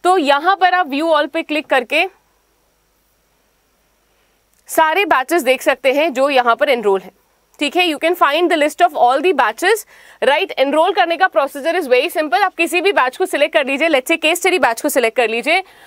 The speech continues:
और यहाँ पर व्यू ऑफर पे जाके आपको यूज़ करना है कोड वाई वन एट थ्री and you have to click on apply। प्राइस हम एकदम से डाउन होके सिक्स ट्वेंटी नाइन आ गया। Similarly, आपका न्यूमेरिकल बैच का जो प्राइस है, that will come somewhere three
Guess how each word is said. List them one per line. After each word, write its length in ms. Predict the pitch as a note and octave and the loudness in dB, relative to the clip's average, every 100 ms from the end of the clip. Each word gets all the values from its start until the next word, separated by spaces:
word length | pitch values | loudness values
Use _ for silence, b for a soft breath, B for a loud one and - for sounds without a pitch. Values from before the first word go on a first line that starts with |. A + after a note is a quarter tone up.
| B - | B -2
और 160 | C#4+ | 0
यहाँ 380 | C4 C#4+ D#4 G4+ | 0 0 0 -2
पर 240 | F4+ G#3 - | 0 -2 -2
व्यू 340 | G3+ C#4 F#4+ | -6 0 2
ऑफर 300 | E4+ - D#4+ | 2 0 -2
पे 120 | D4 | -2
जाके 440 | C#4+ A#3 G#3+ D4 F4 _ - | 0 0 0 -4 -4 _ -2
आपको 380 | A#3+ C4 - G4 | 0 0 -2 -2
यूज़ 300 | D#4+ D#4+ - | 0 -2 -2
करना 240 | D4 C4+ | -2 -2
है 180 | C#4 D4 | -2 -2
कोड 400 | D4 C4 B3 C#4+ - _ _ _ _ _ _ _ _ _ _ _ _ _ _ _ _ _ _ _ _ _ _ _ _ - | 0 2 2 -2 -14 _ _ _ _ _ _ _ _ _ _ _ _ _ _ _ _ _ _ _ _ _ _ _ _ -8
वाई 460 | G3+ C4+ C#4+ F4+ F#4 | -2 0 0 -4 -8
वन 400 | G3+ B3 B3 D4+ - | -4 -2 -2 -4 -2
एट 220 | A#3 B3+ - | -2 -2 -8
थ्री 220 | - D4 | -8 -6
and 140 | D#4 B3 | -4 -2
you 100 | A#3+ | -4
have 100 | C#4+ | -6
to 100 | C4 | -8
click 240 | G#3 G#3+ | -6 -4
on 80 | G3+ | -6
apply। 240 | - F3+ - _ - | -8 -10 -12 _ -4
प्राइस 300 | C#4 D4 F4 | -2 0 -2
हम 240 | D#4+ C4+ | -2 -4
एकदम 320 | - A3+ E4+ F4 | -4 0 2 2
से 120 | G4 | 0
डाउन 280 | B3+ C#4 F4 | 0 2 0
होके 320 | C#4 D4+ F4 | 0 -2 -2
सिक्स 220 | D#4 - | -4 -4
ट्वेंटी 240 | D#4+ D4+ | -2 0
नाइन 220 | D4+ C#4 E4+ | 0 0 0
आ 100 | C#4 | 0
गया। 140 | C#4+ | 0
Similarly, 640 | D#4 C#4+ C#4+ C4 A#3+ D#4+ - B B B | 0 -2 0 0 0 -4 -6 B B B
आपका 220 | B3+ E4 | 0 0
न्यूमेरिकल 440 | D#4 D4 D4+ F#4+ | 2 2 2 0
बैच 200 | F#4+ C4+ | 0 -2
का 100 | - | -2
जो 100 | D#4 | -2
प्राइस 260 | D#4+ C4 B3+ | 0 0 2
है, 60 | B3+ | 0
that 140 | B3 | 0
will 160 | D4+ D4 | 0 0
come 160 | D4+ | 0
somewhere 360 | D4+ C4+ C4+ D4 | -2 0 0 -2
three 200 | C4+ D4 | -2 -2